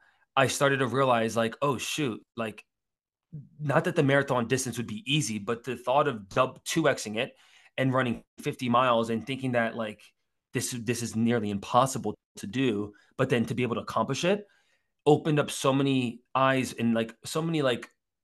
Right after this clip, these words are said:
different things for me internally of just like, "Oh, shoot, like, the human body, the mind, and the spirit is capable of so many things."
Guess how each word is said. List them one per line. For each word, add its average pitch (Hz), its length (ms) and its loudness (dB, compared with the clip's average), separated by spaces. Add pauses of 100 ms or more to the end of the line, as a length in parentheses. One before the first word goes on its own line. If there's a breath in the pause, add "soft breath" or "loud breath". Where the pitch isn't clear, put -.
(100)
different 151 320 -2
things 147 220 0
for 123 100 -4
me 127 220 2
internally 131 480 0
of 107 80 -2
just 107 200 -6
like, 107 200 -6
"Oh, 147 120 0
shoot, 156 360 -4
like, 107 340 -6
the 120 100 -6
human 139 320 -2
body, 127 380 4
the 110 100 -2
mind, 120 420 4
and 113 100 0
the 104 80 -6
spirit 123 560 -4
is 113 120 -6
capable 117 460 -4
of 107 120 0
so 131 180 -2
many 120 220 -2
things." 117 500 -4